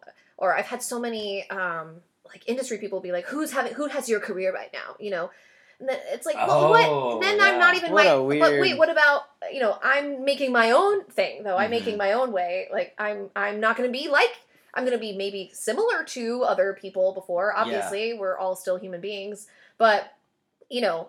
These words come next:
Speaker 1: uh, I wish there was more of a celebration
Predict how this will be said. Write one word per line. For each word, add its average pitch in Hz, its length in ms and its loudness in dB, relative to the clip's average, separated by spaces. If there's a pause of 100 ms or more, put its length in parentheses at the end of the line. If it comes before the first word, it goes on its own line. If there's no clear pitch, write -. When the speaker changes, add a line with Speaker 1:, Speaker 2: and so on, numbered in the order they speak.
(160)
Speaker 1:
uh, 180 420 -2
I 208 120 0
wish 220 300 0
there 208 120 -2
was 196 140 -2
more 180 440 -4 (400)
of 185 160 -2
a 175 420 -2
celebration 180 1120 -4